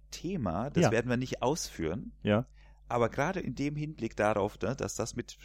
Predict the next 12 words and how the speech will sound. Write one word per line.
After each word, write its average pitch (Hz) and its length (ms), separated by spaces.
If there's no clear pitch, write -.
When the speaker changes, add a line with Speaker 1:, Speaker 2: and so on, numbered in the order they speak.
Speaker 1:
Schlafsituation 107 880
Speaker 2:
Ja. 123 60
Speaker 1:
und 104 80
so 110 140
weiter, 92 360
ja, 80 120
dass 107 180
wir 98 80
das, 104 220
so, 92 280
äh, 110 120
weil 113 340